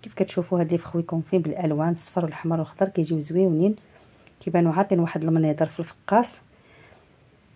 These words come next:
المهم كنتمنى تجربوا هاد المقادير هادو وينالوا اعجابكم، ولا عجبوكم، عجبكم الطريقه و-، وعجبوكم المقادير ما تنساوش تخليهم لي في التعاليق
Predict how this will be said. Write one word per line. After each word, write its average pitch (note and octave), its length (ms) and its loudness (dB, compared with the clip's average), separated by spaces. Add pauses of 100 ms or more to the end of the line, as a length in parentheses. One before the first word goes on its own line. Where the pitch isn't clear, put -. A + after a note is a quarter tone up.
المهم G3 200 6
كنتمنى F3+ 420 2
تجربوا D#3+ 500 -2
هاد D3+ 240 -4
المقادير D#3+ 760 0
هادو D#3+ 480 -2
وينالوا F3 380 0
اعجابكم، D#3+ 580 0 (1120)
ولا F#3+ 200 4
عجبوكم، E3+ 640 2 (960)
عجبكم F3 520 0
الطريقه E3+ 840 2
و-، E3+ 160 2 (580)
وعجبوكم F3 500 2
المقادير D#3+ 520 0
ما F3+ 80 -2
تنساوش - 560 -6
تخليهم D#3+ 560 -2
لي D#3 140 -6
في - 60 -16
التعاليق E3 640 -4